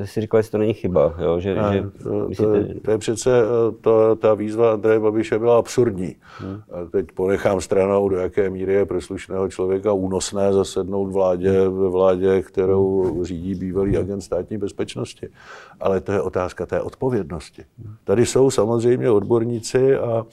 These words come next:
Speaker 2: odborné kapacity opozice byly vždycky vládě k dispozici. Ale pak je to politické rozhodnutí, za které někdo nese odpovědnost. A tu odpovědnost nese tato vláda,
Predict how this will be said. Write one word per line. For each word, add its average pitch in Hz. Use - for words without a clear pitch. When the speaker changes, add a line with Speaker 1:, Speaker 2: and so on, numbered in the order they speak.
Speaker 2:
odborné 113
kapacity 104
opozice 98
byly 110
vždycky 98
vládě 90
k 113
dispozici. 104
Ale 180
pak -
je 110
to 131
politické 113
rozhodnutí, 113
za 110
které 120
někdo 104
nese 104
odpovědnost. 117
A 80
tu 95
odpovědnost 113
nese -
tato 117
vláda, 80